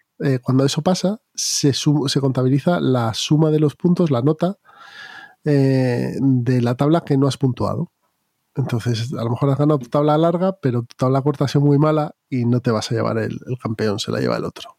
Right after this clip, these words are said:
¿vale? Que sea como sistema de puntuación es bastante cu-, curioso. Y el juego es lo que os he dicho, es un push your luck. En el fondo tú lo que vas a hacer es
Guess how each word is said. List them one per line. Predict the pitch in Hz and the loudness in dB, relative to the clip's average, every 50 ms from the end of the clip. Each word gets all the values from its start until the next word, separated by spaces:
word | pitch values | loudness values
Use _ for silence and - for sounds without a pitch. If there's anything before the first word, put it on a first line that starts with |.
| _ _ - | _ _ -6
¿vale? | 123 113 107 165 180 - - _ _ - - - - - - - - - - - - - _ - - - - | -6 -4 -4 -4 -6 -8 -12 _ _ -20 -20 -18 -18 -16 -16 -14 -14 -12 -14 -14 -16 -18 _ -20 -20 -8 -2
Que | - 151 135 | 0 2 2
sea | 151 139 | 2 2
como | - 143 139 123 | 0 0 0 -2
sistema | 123 135 - 156 156 160 | -2 0 0 2 2 2
de | |
puntuación | 151 151 147 147 156 151 - 156 151 151 | 2 2 2 2 2 2 2 2 2 2
es | 151 - - - | 2 0 -4 -10
bastante | 160 147 139 131 - - 135 131 131 | -6 -2 -2 -2 -2 -2 -4 -2 -2
cu-, | 120 120 117 117 120 123 127 123 123 | 0 0 0 0 2 0 0 0 0
curioso. | - 123 120 120 120 - - 127 - - _ _ - | -2 -2 0 0 -2 -2 -4 -6 -8 -10 _ _ 0
Y | 147 | 0
el | 139 117 | 0 2
juego | - 143 143 147 156 | 2 2 2 2 2
es | - - | 2 2
lo | 160 147 | 0 2
que | 143 139 | 2 0
os | 127 151 | 0 2
he | 127 | 0
dicho, | 151 196 - 123 | 0 0 -2 -4
es | 107 - | -2 0
un | 127 127 | -2 0
push | 123 - 156 123 | 0 0 0 0
your | 117 110 139 | 0 0 0
luck. | 190 214 - - - _ _ - | -2 -2 -4 -10 -20 _ _ -4
En | 127 120 | -4 -4
el | 107 | -4
fondo | - - 123 151 156 143 | -4 -2 0 0 0 2
tú | - 151 | 2 0
lo | 151 147 | 0 0
que | 139 131 | 0 -2
vas | 135 - | -2 -2
a | 147 | -2
hacer | 139 - 180 160 156 | -2 0 0 2 2
es | 151 131 - - | 2 0 -2 -6